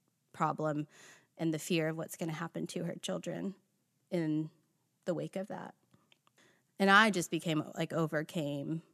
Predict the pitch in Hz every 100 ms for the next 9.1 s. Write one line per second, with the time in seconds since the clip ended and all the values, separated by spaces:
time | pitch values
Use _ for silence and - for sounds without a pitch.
0 | _ - 160 156 139 165 139 143 165 -
1 | _ - 226 139 147 - - _ - 175
2 | 156 - - _ - 185 170 165 160 156
3 | 165 170 151 160 160 180 - - _ _
4 | - 165 156 151 156 156 - - _ _
5 | _ _ _ _ _ - 175 165 175 -
6 | - 165 - - 170 165 160 160 160 160
7 | 180 - - _ _ _ _ _ - 180
8 | 190 190 - - 156 143 143 147 147 -
9 | 165